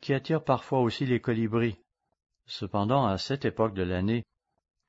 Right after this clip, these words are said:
ce sont les moineaux qui nous arrivent, et ils viennent pour cueillir les graines de ces plantes.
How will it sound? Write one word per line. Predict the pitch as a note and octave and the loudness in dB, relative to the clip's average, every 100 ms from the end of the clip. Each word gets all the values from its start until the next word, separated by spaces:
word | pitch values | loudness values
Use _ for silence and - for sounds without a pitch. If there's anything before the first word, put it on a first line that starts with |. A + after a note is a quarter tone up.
| _ - | _ -8
ce | C3+ | -6
sont | - D#3+ | 0 2
les | D#3 | 4
moineaux | C#3+ D#3 D3+ A#2 F#2+ _ _ - | 4 4 4 4 0 _ _ -8
qui | F#2+ | -2
nous | F#2 F2 | -2 0
arrivent, | F2+ F#2+ G2+ D#2+ D#2 - _ _ _ _ _ _ | -2 0 -2 -4 -10 -20 _ _ _ _ _ _
et | B2+ A2 | 0 2
ils | G#2 | 2
viennent | F#2+ G2+ D3 F3 | 0 0 2 2
pour | - G#2+ - | 0 -4 -2
cueillir | - C#3 C3 B2+ | 0 0 2 0
les | G2+ | 0
graines | F#2 G2+ A#2 C#3+ C#3+ | 0 0 2 0 0
de | B2+ | -2
ces | - A#2+ | -4 -4
plantes. | B2 G#2 E2+ - | 0 0 -2 -10